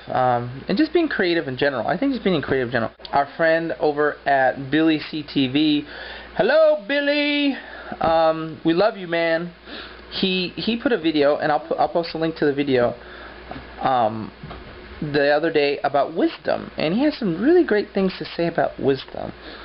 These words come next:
We experience a lot in life, and a lot of us fail at things. And I think failing at stuff helps you gain wisdom. I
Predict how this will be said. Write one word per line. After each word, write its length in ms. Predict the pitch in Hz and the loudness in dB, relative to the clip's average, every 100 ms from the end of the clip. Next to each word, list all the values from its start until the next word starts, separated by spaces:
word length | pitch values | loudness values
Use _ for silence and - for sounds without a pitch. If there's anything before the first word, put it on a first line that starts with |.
| - | -12
We 120 | 185 202 | 0 0
experience 640 | 196 - - 320 285 - | 0 -4 2 4 4 0
a 60 | |
lot 400 | 139 139 135 120 - - | 2 4 4 2 -4 -4
in 180 | 139 127 | 0 2
life, 240 | 95 - | 0 -2
and 140 | - 165 | -2 2
a 40 | |
lot 220 | 185 294 | 2 4
of 140 | 349 202 | 2 2
us 160 | 160 160 - - | 0 0 -14 -2
fail 320 | 180 160 135 | 2 2 2
at 140 | 95 - | -2 -4
things. 360 | - 80 - - - - - - - - - - - | -6 -6 -10 -14 -18 -18 -18 -18 -18 -20 -20 -12 0
And 80 | 262 | 0
I 140 | 302 | 2
think 240 | 330 302 - - - - | 0 0 -4 -16 -20 -2
failing 560 | 240 247 233 214 190 156 | 2 4 4 2 2 2
at 280 | 143 160 160 - - | 2 0 -2 -18 -6
stuff 280 | - 139 139 - - - - - - | 2 2 2 -4 -20 -20 -18 -18 -14
helps 360 | - - 190 - - | -2 -2 -2 -8 -12
you 260 | 160 156 120 113 | -6 -6 -6 -4
gain 460 | 147 139 131 117 107 120 131 | -2 -2 -4 -6 -6 -6 -2
wisdom. 440 | 120 - - - | -2 -2 -4 -6
I 80 | 127 | -12